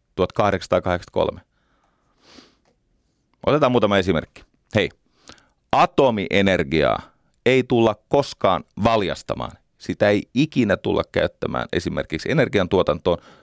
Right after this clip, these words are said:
Miksi? Siksi, että sehän tarkoittaisi sitä, että atomi suostuisi hajoamaan hallitusti.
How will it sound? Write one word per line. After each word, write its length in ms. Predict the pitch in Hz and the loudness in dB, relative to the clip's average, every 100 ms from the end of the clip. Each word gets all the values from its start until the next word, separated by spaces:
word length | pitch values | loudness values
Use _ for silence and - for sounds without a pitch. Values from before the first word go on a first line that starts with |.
| _ - | _ -4
Miksi? 480 | 147 156 - 85 - _ _ _ _ _ _ _ _ | -2 -2 -4 -4 -6 _ _ _ _ _ _ _ _
Siksi, 540 | - 208 - - 107 - | -2 0 0 -2 -2 -2
että 220 | - 113 | -4 -2
sehän 300 | 139 123 110 | 0 0 2
tarkoittaisi 560 | 104 - 90 - 73 | 0 0 -2 -2 -4
sitä, 300 | - 110 180 - _ _ _ _ _ - | -4 0 0 -2 _ _ _ _ _ -6
että 220 | 123 - | -4 -2
atomi 300 | 156 120 95 | 0 0 -2
suostuisi 600 | - 143 120 - 131 - | 0 0 0 -2 -2 0
hajoamaan 500 | 127 127 110 107 110 | 0 2 2 2 0
hallitusti. 540 | 139 113 87 - - | 2 0 -2 -6 -12